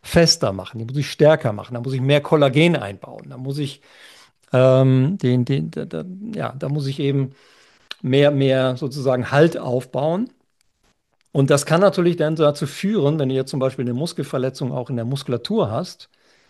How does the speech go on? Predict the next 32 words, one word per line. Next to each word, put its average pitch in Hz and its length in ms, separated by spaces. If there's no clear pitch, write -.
dass 131 320
du, 135 440
also 95 120
sagen 113 200
wir 98 80
mal, 92 140
Muskelfaserriss 139 1000
oder 107 160
ein 92 80
Muskelbündelriss, 160 1120
dass 143 180
du 175 80
genau 185 480
an 180 220
der 180 240
Stelle 165 580
so - 140
eine 131 100
Vernarbung 143 640
bekommst 139 720
und 131 180
dann 160 160
eben 170 200
die 160 60
Muskulatur 160 680
dort 147 220
auch 127 140
nicht 160 120
mehr 151 80
so 143 120
flexibel 139 540
ist. - 200